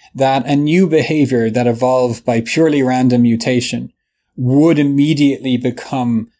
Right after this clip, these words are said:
useful to the organism and its environment. First of all, how could it happen if it hadn't been tested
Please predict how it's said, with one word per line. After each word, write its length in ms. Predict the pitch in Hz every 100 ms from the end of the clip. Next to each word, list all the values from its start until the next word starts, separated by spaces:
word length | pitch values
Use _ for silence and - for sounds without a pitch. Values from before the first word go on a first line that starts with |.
| _ _
useful 560 | 139 165 - - 117 117
to 200 | 139 123
the 280 | 117 117
organism 500 | 117 135 123 120 120
and 100 | 120
its 240 | 113 113 -
environment. 540 | 113 123 151 120 107
First 320 | - 147 -
of 100 | 147
all, 200 | 135 135
how 380 | 117 - 147 156
could 280 | - 156 143
it 100 | 131
happen 420 | - 131 127 127
if 200 | 120 -
it 80 | 127
hadn't 320 | - 127 127
been 200 | 120 117
tested 560 | 113 127 - - 107